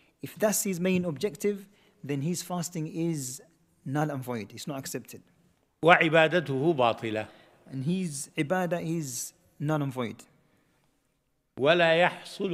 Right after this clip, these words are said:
Speaker 2: من صيامه إلا ما قصد من المقاصد الدنيوية.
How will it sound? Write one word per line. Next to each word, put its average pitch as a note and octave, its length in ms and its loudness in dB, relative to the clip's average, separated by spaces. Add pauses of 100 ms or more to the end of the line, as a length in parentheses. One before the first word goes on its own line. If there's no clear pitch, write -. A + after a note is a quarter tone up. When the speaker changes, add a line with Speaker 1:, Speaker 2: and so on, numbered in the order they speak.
(100)
Speaker 2:
من E3+ 220 -2
صيامه F#3 1000 0 (440)
إلا F#3+ 960 2 (800)
ما D#3 100 6
قصد D#3+ 480 -2
من F3 260 -2
المقاصد C#3 640 -6
الدنيوية. G2 800 -16